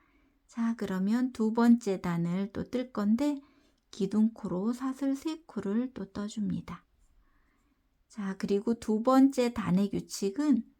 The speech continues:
요 코마다 한길 긴뜨기 두 코씩을 뜰 거거든요. 그런데 요 기둥코는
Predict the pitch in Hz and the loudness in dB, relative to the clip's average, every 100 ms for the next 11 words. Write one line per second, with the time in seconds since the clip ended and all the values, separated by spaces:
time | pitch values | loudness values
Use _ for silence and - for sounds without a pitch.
0 | _ _ 180 180 - 294 294 269 254 262 | _ _ -2 -2 -2 0 4 4 2 -2
1 | 294 294 _ _ - 349 349 339 330 214 | -2 -6 _ _ -16 -6 0 2 2 2
2 | 196 - 190 190 185 196 196 269 277 285 | -2 -2 -2 0 -2 -2 0 -2 0 -2
3 | 262 - 175 170 254 247 226 170 165 185 | -2 -2 -2 -2 -6 -4 -4 -4 -4 2
4 | 220 285 349 - _ _ - 180 180 214 | 4 4 2 -16 _ _ -6 -2 0 2
5 | 226 185 175 175 - 196 214 220 - 175 | 2 2 -2 -4 -6 0 0 0 -2 2
6 | 247 302 320 | 4 4 0